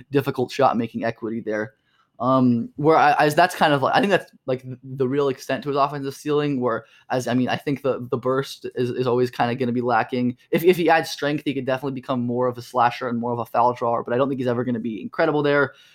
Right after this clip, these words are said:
And then I think the, the shooting and the shot creation would open up his passing, which I think is probably a little underrated, but n-, nothing like a Okoro level. I mean, I think, like, the, the combination of shot creation, which is the, the, the shot creation plus, like,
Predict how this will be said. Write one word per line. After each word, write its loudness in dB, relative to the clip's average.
And 0
then 6
I 8
think -2
the, 0
the -8
shooting -2
and 0
the -2
shot 2
creation -2
would -4
open 2
up -2
his -8
passing, 0
which -4
I 2
think 2
is 2
probably 2
a 0
little -2
underrated, -2
but 0
n-, -4
nothing 2
like -2
a -10
Okoro -4
level. -8
I 0
mean, 2
I 2
think, 2
like, 0
the, -8
the -2
combination 0
of -2
shot 0
creation, -4
which -6
is -6
the, -6
the, -8
the 0
shot 2
creation -2
plus, -2
like, -6